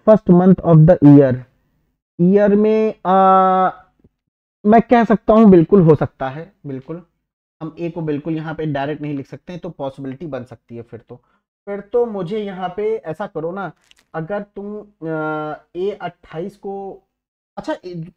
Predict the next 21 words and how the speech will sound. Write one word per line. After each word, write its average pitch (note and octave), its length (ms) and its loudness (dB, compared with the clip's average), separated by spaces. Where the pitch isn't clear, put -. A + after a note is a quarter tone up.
क्यों C4+ 100 2
नहीं D4 100 0
हो B3 60 0
सकता, F3+ 260 -6
लेकिन C4 340 -4
एक F#3+ 260 -10
बात G#3 160 -2
बताओ, F3+ 420 -6
अ, D#3 100 -6
इसी D#4 220 -4
केस B3 260 -2
में A3 120 -2
बनेगा G3+ 220 -2
क्योंकि B3 200 -6
कहीं C#4 240 -2
ना C#4+ 60 -4
कहीं D4 200 -4
कोई C4 180 -2
कंडीशन A3 460 -8
दी G#3+ 80 -6
होगी। D#3 260 -4